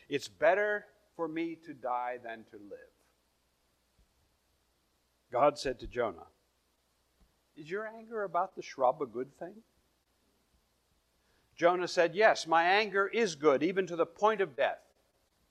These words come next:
But the Lord said, you pitied the shrub for which you didn't work and which you didn't raise.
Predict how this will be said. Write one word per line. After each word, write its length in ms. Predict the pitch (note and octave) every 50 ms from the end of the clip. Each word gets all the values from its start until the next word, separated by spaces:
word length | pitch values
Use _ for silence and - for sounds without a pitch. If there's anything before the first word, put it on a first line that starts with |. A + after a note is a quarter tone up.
| _ _ _ _ _ _ _ _ _ _ _ _ _ _ _ _ _ _ _ _ _ _ _ _ _ _ _ _ _ _
But 140 | F#3 F3 -
the 100 | F3 D#3
Lord 320 | D#3 D#3+ E3+ F3+ F3 F3
said, 380 | - - E3 D3 C#3 C3 B2 A#2 _ _ _ _ _ _ _ _ _ _ _ _ _ _ _ F3 E3 C#3 A2 F#2+ _ _ _ _ - _ _ _ _ _ _ _ _ _ F3
you 100 | A3 A#3+
pitied 560 | - _ - A3 G#3+ G#3+ D3+ A#2+ A2 A2 A2 - _ - C#3+
the 80 | E3+ D#3
shrub 500 | - - - G#3 A3+ A#3+ B3+ G3+ F3 - _ _ _ _ _ _ _ _ _ _ _ _ _ _ _ _ _ _
for 100 | - C#3
which 260 | C3 C#3 D3 - - -
you 100 | C3 A#2+
didn't 300 | A2+ C3 A2 G#2+ F#2 G2+
work 360 | A#2+ C3 E3+ G3+ - _ _ _ _ _ _ _ _ _ _ _ _ _ _ _ _ _ _ _ _ _ _ _ _ _ _ _ _ _
and 160 | D3+ D#3+ D3+
which 200 | D3+ D#3+ D#3 -
you 80 | D3+ C#3+
didn't 220 | C3+ C#3 D3 C#3+
raise. 520 | A#2+ C3+ D3+ F3+ G#3 G3+ D3 G#2+ - -